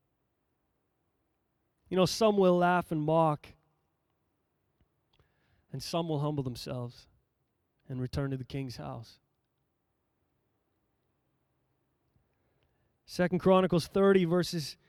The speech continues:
ten to twelve, the message reads, "So the courier set out, going from city to city through the country of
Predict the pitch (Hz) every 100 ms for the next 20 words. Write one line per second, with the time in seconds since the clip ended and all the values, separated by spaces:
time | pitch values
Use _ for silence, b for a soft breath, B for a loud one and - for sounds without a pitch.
0 | _ _ - 185 185 - 190 196 185 165
1 | 175 180 - 160 165 185 185 165 - 196
2 | 170 - 202 202 185 170 - 196 185 160
3 | 156 160 - _ _ _ _ _ _ _
4 | _ _ - 135 165 180 - 165 - 185
5 | 180 175 160 - 185 165 - 160 151 -
6 | 160 - 151 143